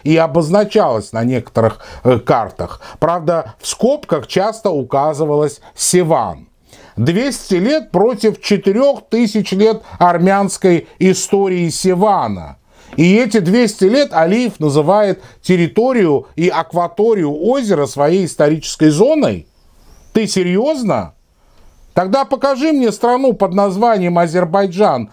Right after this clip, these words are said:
до двадцатого века. А если ты играешь топонимами, то в твоей Азербайджанской республике девяносто процентов топонимов не имеют тюркского происхождения.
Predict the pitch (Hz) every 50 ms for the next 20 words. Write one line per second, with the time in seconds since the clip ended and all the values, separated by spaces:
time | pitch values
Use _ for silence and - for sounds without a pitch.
0 | - _ _ - 123 185 180 151 175 202 196 196 - 208 196 165 - - 165 156
1 | 165 175 185 208 190 139 107 - - 87 78 - _ - - _ _ _ _ _
2 | _ - - - - - - - - 143 175 208 247 254 - - 247 214 208 254
3 | 247 240 202 202 247 285 330 339 294 240 - - - - 196 190 190 - 202 190
4 | 180 160 143 135 120 113 107 101 95 87 82 - - - - - - - 208 208
5 | 208 - 202 220 226 233 262 269 262 240 202 - - - _ 165 180 196 185 220
6 | 214 196 233 226 208 226 254 247 233 208 - - 214 208 208 185 - - 202 285
7 | 302 302 254 190 160 135 117 - 117 107 101 90 - - - _ - 113 123 185
8 | 240 254 269 277 285 285 240 - - 262 - 247 254 254 247 - 254 233 196 -
9 | - 160 143 - - 190 185 185 - 262 277 277 254 220 180 160 160 156 156 -
10 | 165 185 190 190 202 220 247 240 226 208 - - - _ _ _ - - 269 269
11 | 214 - - - - 233 214 208 190 - 202 190 185 185 - - 190 190 185 160
12 | 165 160 170 156 131 110 95 90 85 78